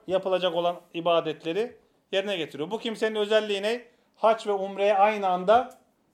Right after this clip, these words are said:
niyet ediyor. Yani hac amelleriyle umrenin amelleri ne oluyor? Birbirine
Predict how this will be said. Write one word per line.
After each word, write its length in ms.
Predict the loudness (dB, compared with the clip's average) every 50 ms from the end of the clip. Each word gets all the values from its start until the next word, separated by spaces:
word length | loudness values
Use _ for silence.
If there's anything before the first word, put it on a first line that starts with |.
| _ _
niyet 280 | 0 4 4 4 4 0
ediyor. 280 | -4 -6 -6 -10 -12 -14 _ _ _ _ _
Yani 220 | 2 2 2 4 2
hac 300 | 2 4 4 4 4 4
amelleriyle 960 | 2 2 4 4 2 0 0 0 0 0 2 2 2 2 2 0 -2 -4 -14 _ _ _ _ _ -6
umrenin 400 | -4 -2 0 2 2 2 2 0
amelleri 560 | 0 0 2 4 2 2 2 0 -2 0 0
ne 40 | 0
oluyor? 300 | 0 0 0 -2 0 0
Birbirine 600 | 0 0 0 -2 -2 0 0 0 0 0 -4